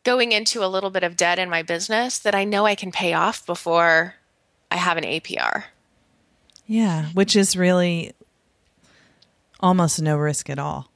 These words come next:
Speaker 1: Right, right. I mean, it's, yeah. So it, that would have felt very, um, scarce for me before, like, the idea of taking on debt,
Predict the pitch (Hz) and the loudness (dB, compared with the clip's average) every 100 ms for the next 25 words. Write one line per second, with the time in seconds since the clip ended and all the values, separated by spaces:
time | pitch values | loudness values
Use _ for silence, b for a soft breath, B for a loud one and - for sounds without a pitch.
0 | _ _ - 233 294 220 - _ - 226 | _ _ -4 0 2 0 -4 _ -6 -2
1 | 262 156 - 196 190 180 - - - - | 0 0 -2 -2 -2 -2 -4 -6 -6 -10
2 | _ _ _ _ _ _ _ _ _ - | _ _ _ _ _ _ _ _ _ -6
3 | 196 160 - 214 - 226 208 - - - | -2 -2 -4 -12 -4 -2 0 -2 -4 -6
4 | - 202 240 247 226 220 202 - 196 185 | -14 -4 0 0 -4 -8 -6 -4 -4 0
5 | 185 180 170 - _ _ - 190 180 170 | 0 0 -2 -8 _ _ -12 -6 -6 -6
6 | 170 _ - - - 190 139 - - - | -10 _ -6 -4 0 2 2 0 -4 -6
7 | - 190 175 165 165 170 127 170 180 180 | -6 0 2 2 0 -2 0 2 4 2
8 | 180 180 165 - 202 175 165 156 156 156 | 4 2 2 -2 -2 -2 -2 -6 -4 0
9 | 151 - | 0 -2